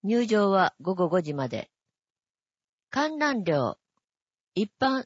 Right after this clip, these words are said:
三百円。高校、大学生二百円。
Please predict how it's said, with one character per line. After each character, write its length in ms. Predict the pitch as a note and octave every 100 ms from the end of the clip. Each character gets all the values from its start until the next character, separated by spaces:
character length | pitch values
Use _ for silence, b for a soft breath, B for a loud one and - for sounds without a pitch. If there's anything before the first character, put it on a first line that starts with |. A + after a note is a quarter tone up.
| _
三 320 | - C4 C4
百 300 | B3+ - D#3+
円。 240 | B2+ A2 _ _ _ _ _ _ _
高 240 | - C#4+ C#4+
校、 360 | B3+ C4 A#3 - -
大 240 | A3 C4
学 160 | B3 B3
生 400 | - E3+ D3 -
二 160 | E3 A#3
百 260 | B3 - E3
円。 260 | B2+ A2+